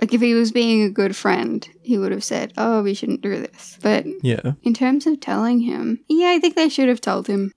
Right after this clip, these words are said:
Speaker 1: I think
Speaker 2: Yeah,
Speaker 1: all that
Speaker 2: I lean
Speaker 1: stuff's
Speaker 2: towards that too, but only just.
Speaker 1: Yeah. Like, I think it's all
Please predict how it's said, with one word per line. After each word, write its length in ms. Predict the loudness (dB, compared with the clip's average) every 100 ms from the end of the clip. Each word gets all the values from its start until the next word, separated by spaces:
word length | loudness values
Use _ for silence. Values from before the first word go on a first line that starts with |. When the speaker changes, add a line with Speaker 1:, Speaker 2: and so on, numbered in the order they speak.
| -2
Speaker 1:
I 120 | 2
think 140 | 4
Speaker 2:
Yeah, 100 | 4 4
Speaker 1:
all 60 |
that 140 | 4 4
Speaker 2:
I 100 | 2
lean 180 | 2 0
Speaker 1:
stuff's 80 |
Speaker 2:
towards 400 | -2 -2 0 -2 -2
that 280 | -2 -4
too, 300 | -2 0 0
but 160 | 0 0
only 260 | 2 0 0
just. 500 | 0 0 -4 -10 -2
Speaker 1:
Yeah. 600 | 2 4 2 0 -2 -4 -6
Like, 240 | -2 0 2
I 60 | 2
think 180 | 2 2
it's 120 | 2
all 220 | 2 0